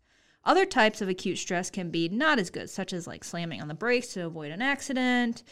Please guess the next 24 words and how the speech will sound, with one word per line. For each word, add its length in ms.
um, 320
an 180
argument 520
with 160
a 40
friend 300
or 80
a 60
partner, 520
or 60
maybe 240
having 300
to 40
switch 380
jobs 280
unexpectedly. 680
So 140
there's 180
lots 300
of 80
different 260
types 300
of 40
stress, 460